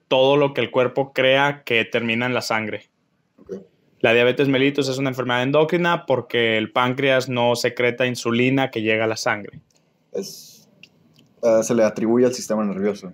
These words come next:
Speaker 2: por decirlo así.
Speaker 1: No es el sistema endocrino, de hecho.
Speaker 2: Endocrino.
Speaker 1: Es, o sea, es,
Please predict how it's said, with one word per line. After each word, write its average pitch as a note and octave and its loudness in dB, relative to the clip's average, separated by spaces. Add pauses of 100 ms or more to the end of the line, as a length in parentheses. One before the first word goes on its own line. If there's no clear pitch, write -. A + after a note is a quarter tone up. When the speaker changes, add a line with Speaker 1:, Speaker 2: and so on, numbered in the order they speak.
Speaker 2:
por - -14
decirlo - -12
así. E3 -10
Speaker 1:
No E3 6
es A3+ 0
el G3+ 0
sistema D#3 -2
endocrino, D3 -2
de B2+ 0
hecho. - -8
Speaker 2:
Endocrino. F#2+ -20
Speaker 1:
Es, B2 0
o C#3 0
sea, C3+ 2
es, B2+ 0